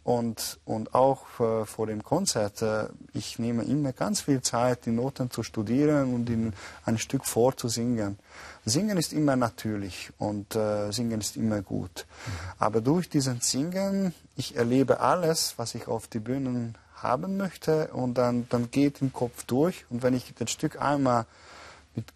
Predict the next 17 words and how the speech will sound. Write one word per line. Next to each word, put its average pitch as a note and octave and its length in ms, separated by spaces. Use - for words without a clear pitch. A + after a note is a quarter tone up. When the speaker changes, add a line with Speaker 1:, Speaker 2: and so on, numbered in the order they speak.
Speaker 1:
großer C#3+ 400
Konzentration A#2+ 880
durchsinge, D3 560
das A#2+ 200
ist A2+ 200
so, F#3 440
als B2 280
ich - 140
fünfmal B2 480
gespielt - 480
hätte. F2+ 260
Speaker 2:
Mhm, D#2+ 80
ja. G2+ 80
Ja, - 520
das - 120
glaube A2+ 220
ich. - 100